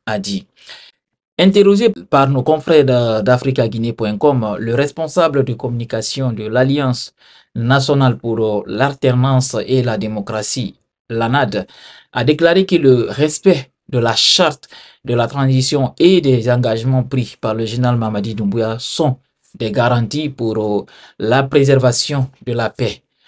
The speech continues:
la quiétude sociale et l'unité nationale. Suleiman Souza Konaté a averti que toute violation de ces engagements sera combattue. Alors, Suleiman Souza Konaté dit ceci.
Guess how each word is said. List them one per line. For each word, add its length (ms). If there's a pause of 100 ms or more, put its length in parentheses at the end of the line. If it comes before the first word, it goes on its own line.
(180)
la 180
quiétude 420
sociale 560 (500)
et 260
l'unité 400
nationale. 560 (540)
Suleiman 420
Souza 300
Konaté 640 (200)
a 200
averti 460
que 100
toute 480 (260)
violation 760
de 160
ces 260
engagements 720 (160)
sera 460 (200)
combattue. 520 (640)
Alors, 220
Suleiman 280
Souza 220
Konaté 400
dit 220
ceci. 400